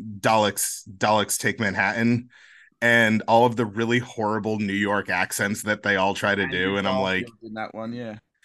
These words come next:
Speaker 1: Yeah, Andrew, well, I mean, Andrew Garfield at least could do a semi-good American <laughs> accent. Um, but some of the other guys who were just like, "Yeah, no, I'm from New York. I, uh,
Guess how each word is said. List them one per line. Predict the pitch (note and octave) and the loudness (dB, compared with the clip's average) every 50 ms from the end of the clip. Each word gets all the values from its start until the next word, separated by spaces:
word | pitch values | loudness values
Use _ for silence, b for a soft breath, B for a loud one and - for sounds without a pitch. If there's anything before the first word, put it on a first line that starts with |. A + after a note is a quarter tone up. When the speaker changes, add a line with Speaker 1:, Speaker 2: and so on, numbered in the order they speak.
| b b b | b b b
Speaker 1:
Yeah, | A#2 C3 D#3 D#3 C#3+ | 6 6 8 8 8
Andrew, | C3 B2 C3+ D3+ E3 F3 C#3 | 6 6 4 4 4 2 2
well, | C3+ C#3 C#3+ | 4 4 4
I | C3+ | 6
mean, | C3 C3 A#2+ A#2+ | 6 4 4 4
Andrew | C3+ C3+ A2+ A#2+ A2 | 2 2 0 -2 -2
Garfield | G2+ A2+ A#2+ B2 A#2+ A#2+ A2 G#2 G2+ G2 F#2+ - b b b b b b | 0 2 0 0 0 0 -4 -2 -4 -6 -8 -12 b b b b b b
at | B2 B2 A2+ | -2 0 2
least | A#2 B2 A#2 A#2 - - | 2 2 2 0 0 -2
could | - B2 G#2 | -4 -4 0
do | G#2+ A#2 A2+ | 2 0 0
a | G2+ F#2+ | 0 0
semi-good | - - - - - - G2+ F#2+ G#2 G#2+ G#2+ G#2 A2 A2+ A#2 A2 G2 G#2+ A2 A2 A2 A2+ G#2+ A2+ A2 A#2+ - | -4 -6 -6 -6 -2 -2 0 2 2 2 2 4 2 0 0 -2 -2 0 0 2 2 0 0 -2 -4 -4 -4
American | A2 A2 A2+ A2 A2 A2 A2 - B2+ A2+ | -2 2 2 4 4 2 2 2 0 0
<laughs> | A2+ | 0
accent. | A2+ - - - - - C#3+ B2+ C3+ C#3 C3+ C#3 B2+ - _ _ B B B B B B B B B - | -2 -4 -6 -4 -2 -2 0 0 0 -2 -4 -6 -12 -14 _ _ B B B B B B B B B 0
Um, | A2+ A2 G#2+ A2 G#2+ G#2 | 2 2 4 4 2 2
but | C3 B2+ B2 | 2 2 4
some | - D3 C3+ | 4 4 4
of | C#3+ C3 | 6 4
the | A#2+ A#2+ | 4 4
other | A#2+ A#2+ A#2 | 4 2 2
guys | G#2 A2+ G#2+ G#2+ A2+ - | 4 4 4 2 2 0
who | B2 | -2
were | A#2 A#2+ | -2 0
just | A#2 A#2 - | -2 -2 -2
like, | C3 A#2 A2+ - | -2 -2 -2 4
"Yeah, | C#3+ G3+ A3+ G3+ D3 A#2 G2+ G2 | 4 6 6 8 6 4 2 0
no, | D#3 G#3+ A3+ D#3 B2 | -2 0 0 2 4
I'm | A#2+ D3 E3+ E3+ D#3 C3 | 6 6 6 4 2 -4
from | B2+ - F3 F3+ E3+ D#3 D3 C#3+ | -6 0 2 2 2 2 0 -2
New | D#3 E3 D3+ | 0 0 0
York. | C#3 C#3+ E3 E3+ C#3 A#2+ A2 F#2+ G#2 - - | 0 0 0 0 0 -2 -2 -4 -8 -8 -6
I, | C#3+ B2+ B2 A#2+ B2 B2 | -4 -2 0 2 2 2
uh, | B2+ B2+ A#2+ A#2 A2 A2 | 2 2 2 0 -2 -4